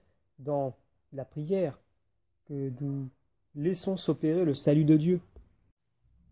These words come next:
C'est lui qui peut nous rapprocher de son cœur progressivement. Un convalescent qui n'a pas bougé de chez lui depuis un an ne pourra faire trois pas dehors à moins d'un effort surhumain.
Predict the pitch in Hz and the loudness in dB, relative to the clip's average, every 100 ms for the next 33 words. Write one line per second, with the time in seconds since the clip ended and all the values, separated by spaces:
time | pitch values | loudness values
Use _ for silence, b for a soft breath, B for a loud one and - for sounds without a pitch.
0 | - _ - 170 151 185 220 - - _ | -20 _ 0 2 6 6 4 2 -6 _
1 | _ _ _ - 135 175 156 143 139 151 | _ _ _ -18 -6 -2 2 2 2 0
2 | - 147 135 143 131 - 139 127 - - | -2 0 0 -2 -4 -2 -2 -2 -6 -4
3 | 175 151 - 143 131 131 - _ _ _ | 2 2 2 -2 -2 -2 -4 _ _ _
4 | _ _ _ _ _ _ _ _ _ _ | _ _ _ _ _ _ _ _ _ _
5 | _ _ 165 139 156 143 151 156 - 214 | _ _ -6 -2 4 6 4 2 0 0
6 | 156 - - 156 151 185 170 156 139 131 | -2 -8 0 2 6 6 8 8 6 4
7 | 147 139 143 135 - 151 143 196 202 B | 2 4 4 4 2 0 2 4 2 B
8 | B _ _ - 135 - 196 185 190 170 | B _ _ 0 0 4 6 6 4 2
9 | 170 160 151 135 151 185 190 - 143 139 | 0 4 4 6 6 6 2 0 0 2
10 | 180 139 131 135 - 170 - 180 170 175 | 2 4 2 2 2 0 2 2 4 2
11 | 175 | 0